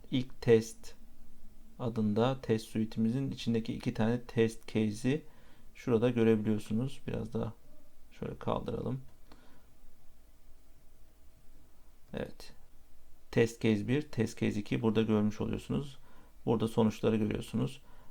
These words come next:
Video ve eğer herhangi bir ekran görüntüsü varsa fail durumu burada karşımıza çıkacaktır. İki test case'imiz varmış. İkisi de geçmiş. Başarılı bir şekilde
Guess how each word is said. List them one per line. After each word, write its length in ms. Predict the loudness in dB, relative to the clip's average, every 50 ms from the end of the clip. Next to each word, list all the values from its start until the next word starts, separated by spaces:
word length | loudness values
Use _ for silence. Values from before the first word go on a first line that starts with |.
| -12 -10 -6
Video 720 | 0 2 2 2 4 4 2 2 4 2 2 2 0 0
ve 280 | 0 0 0 0 -2 -4 -8 -6 -2
eğer 180 | 0 0 0 2
herhangi 420 | 2 2 2 2 2 0 -2 -2
bir 60 | -2
ekran 360 | -2 -2 0 0 2 2 4 2
görüntüsü 320 | 2 0 -2 -2 -2 -2
varsa 180 | -2 -2 -4 -6
fail 360 | 0 2 4 4 4 2 0 -4 -6 -4
durumu 380 | -2 0 0 0 0 -2 -2 0
burada 320 | 0 0 0 0 -2 -2 -4 -6 -8 -8 -8 -8 -10 -8
karşımıza 460 | 0 0 2 2 2 -2 -2 -2 -2 -2
çıkacaktır. 640 | -2 -6 0 2 2 2 2 0 0 0 0 -2 -10 -14 -14 -16 -16 -14 -14 -16 -14 -14 -14 -14 -12 -12 -10 -10
İki 220 | -8 -8 -6 2
test 520 | 4 4 4 4 2 -4 -10 -12 -14 -14 -14 -16 -16 -16
case'imiz 480 | -2 2 2 2 4 2 0 -2 0 0
varmış. 460 | 0 0 0 0 -2 -2 -4 -4 -6
İkisi 300 | -6 -6 -6 -4 -2 -2
de 60 | 0
geçmiş. 580 | 2 2 0 0 0 -2 -2 -2 -2 -4 -8 -10 -12 -12 -12 -12 -12 -14 -14 -14 -4 0
Başarılı 380 | 2 2 4 4 4 4 4 2
bir 60 | 0
şekilde 500 | -4 -4 -6 -6 -6 0 2 2 2 2